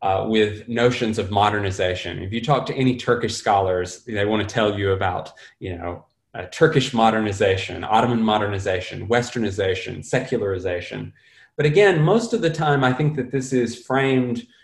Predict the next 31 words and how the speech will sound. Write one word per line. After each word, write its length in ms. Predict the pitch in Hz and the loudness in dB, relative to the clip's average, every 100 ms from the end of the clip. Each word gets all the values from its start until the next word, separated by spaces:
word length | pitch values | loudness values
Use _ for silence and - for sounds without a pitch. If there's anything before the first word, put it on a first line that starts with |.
| _ _ - | _ _ -6
uh, 160 | 117 131 | -4 0
a 40 | |
little 240 | 143 190 233 | 2 4 4
bit 140 | 165 | 4
more 180 | 139 123 | 2 2
narrowly 600 | 113 113 117 113 107 101 | 2 2 2 2 2 0
around 460 | 98 107 104 101 | 0 0 0 -2
constitutionalism, 1200 | - 123 110 - - 131 131 160 170 170 226 240 - _ _ _ | -4 -4 -4 -8 -2 -2 0 0 0 0 -4 -6 -12 _ _ _
right? 340 | 110 131 - - - | 0 0 0 -8 -4
Uh, 200 | 117 117 | -2 0
or 600 | 147 156 156 151 147 - _ | 2 8 10 8 4 -6 _
questions 600 | _ 156 139 - 139 127 123 | _ 4 4 2 0 0 0
of 100 | 110 | -2
a 40 | |
kind 240 | 113 113 | -2 -4
of 60 | 104 | -2
post, 260 | 139 127 - - _ _ - | 0 -2 -4 -16 _ _ -20
post-World 600 | - 151 151 131 131 127 | 2 4 4 2 2 2
War 200 | 120 117 | 4 4
One, 440 | 113 113 110 107 107 _ _ - | 4 2 0 -4 -8 _ _ -8
uh, 460 | 101 98 95 95 - | -4 -2 -2 -4 -6
s-, 220 | - - | -12 -4
more 220 | 131 135 | 0 2
secular 500 | - 131 120 117 101 | 2 -2 0 2 2
state, 580 | 98 - 101 98 - - - | 0 -2 0 0 -2 -10 -6
uh, 240 | 101 95 - | -4 -2 -4
under 280 | 104 98 | -4 -2
Ataturk, 480 | 98 101 95 - - - | -2 -2 -4 -6 -10 -6
right? 240 | 98 110 | -4 -4
So 140 | - 98 | -4 -8
Kemalism. 720 | - 92 87 85 82 - | -6 -6 -4 -4 -8 -12